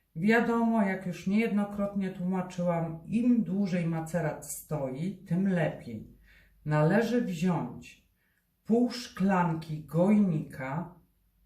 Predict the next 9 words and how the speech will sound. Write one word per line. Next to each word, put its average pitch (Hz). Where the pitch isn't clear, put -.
pół 240
szklanki 180
korzenia 175
żywokostu 156
i 165
zalać 214
oliwą 180
z 151
oliwek 156